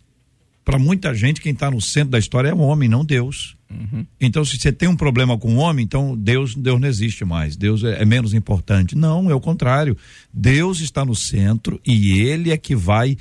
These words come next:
Speaker 1: espalhando a mensagem pra todos os cantos. Imagina isso num quadro. Imagina, ouvindo, num quadro. Tá bem ali no meio do quadro.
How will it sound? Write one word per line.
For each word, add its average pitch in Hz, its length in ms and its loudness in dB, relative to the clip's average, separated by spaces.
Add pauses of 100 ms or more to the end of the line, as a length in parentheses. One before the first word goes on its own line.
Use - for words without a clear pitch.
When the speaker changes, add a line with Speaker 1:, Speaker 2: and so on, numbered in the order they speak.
(220)
Speaker 1:
espalhando 127 720 0
a 127 40 0
mensagem 117 440 0
pra 147 120 -2
todos 151 240 -2
os 180 120 -2
cantos. - 340 -2
Imagina 120 340 0
isso 143 120 -8
num 190 140 2
quadro. 113 520 -2 (300)
Imagina, 156 280 2
ouvindo, 110 200 0
num 160 100 0
quadro. 95 480 -2 (300)
Tá 120 120 0
bem 208 240 2
ali 143 160 2
no 131 100 2
meio 175 200 2
do 147 120 -4
quadro. 87 380 -6